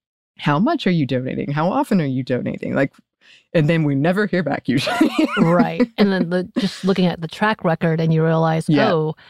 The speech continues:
Speaker 2: they play both sides." That's not
Speaker 1: Yep.
Speaker 2: cool either.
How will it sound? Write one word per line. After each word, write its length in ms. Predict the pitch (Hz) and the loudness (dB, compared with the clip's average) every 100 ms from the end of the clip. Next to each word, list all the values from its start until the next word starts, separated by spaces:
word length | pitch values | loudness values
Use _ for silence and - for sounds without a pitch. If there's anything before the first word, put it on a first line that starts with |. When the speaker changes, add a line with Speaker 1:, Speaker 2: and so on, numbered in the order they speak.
| - | -2
Speaker 2:
they 100 | 185 | -2
play 180 | - 190 | 0 0
both 260 | 160 156 | 0 -6
sides." 720 | - 233 214 165 151 151 - _ _ - | -4 -2 0 0 -4 -8 -16 _ _ -2
That's 300 | 131 135 139 | 2 4 4
not 180 | 151 208 | 2 2
Speaker 1:
Yep. 80 | |
Speaker 2:
cool 160 | 202 156 | 0 -2
either. 380 | 160 - - | -4 -6 -12